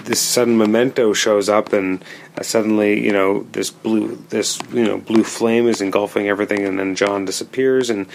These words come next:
it's creepy, it's scary, it's very kinda tragic, and, you know, the, the, this, these two parents are, are so scared that they may have lost their son suddenly, and, and, and their li-, their, their whole life, like, their,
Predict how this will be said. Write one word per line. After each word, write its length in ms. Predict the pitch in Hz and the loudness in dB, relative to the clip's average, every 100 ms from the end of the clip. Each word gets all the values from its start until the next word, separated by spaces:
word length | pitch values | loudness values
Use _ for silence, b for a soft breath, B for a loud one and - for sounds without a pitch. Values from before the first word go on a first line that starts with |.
| B B B | B B B
it's 260 | 110 - | 0 0
creepy, 520 | - - 127 120 120 113 | -4 -2 -2 2 2 2
it's 180 | 110 | 0
scary, 600 | - - 123 120 117 113 B B B | -4 0 2 4 2 0 B B B
it's 180 | - 98 | -2 -2
very 360 | 101 117 117 98 | 0 2 2 0
kinda 260 | - 104 - | -2 -6 -4
tragic, 560 | - 110 107 113 110 | 0 2 2 0 0
and, 220 | 104 98 92 B B - | 0 0 -4 B B -2
you 120 | 107 | 2
know, 80 | 95 | 2
the, 180 | 98 - | 0 -2
the, 180 | 104 104 | -2 -2
this, 440 | - 98 - - - - | -2 -6 -6 -10 -20 -14
these 220 | 113 98 | -6 -4
two 160 | - 113 | -2 -4
parents 540 | - 113 110 117 - | -2 -2 2 0 0
are, 200 | 107 101 B B B - | 0 0 B B B -2
are 100 | 101 | 0
so 180 | 117 | 2
scared 420 | 101 - 113 110 101 | 0 0 0 0 -2
that 140 | 95 | -4
they 80 | 101 | -4
may 160 | 101 | -2
have 180 | 101 95 | -4 -4
lost 500 | 104 104 104 - - B B - | -2 0 -2 -4 -8 B B -8
their 160 | - | -4
son 360 | - 123 131 139 | -2 0 2 2
suddenly, 360 | 139 127 135 | 0 0 2
and, 160 | 120 104 | 2 0
and, 280 | 110 104 107 | 0 0 -2
and 200 | 104 95 | -4 -2
their 140 | 92 | -2
li-, 420 | 92 104 110 127 | 0 0 2 0
their, 400 | 117 117 107 101 | -2 -2 0 0
their 180 | 98 104 | -2 -4
whole 180 | 110 107 | -2 -2
life, 380 | 95 117 139 - | 0 -2 -2 -6
like, 160 | - | -6
their, 220 | 98 90 | -6 -6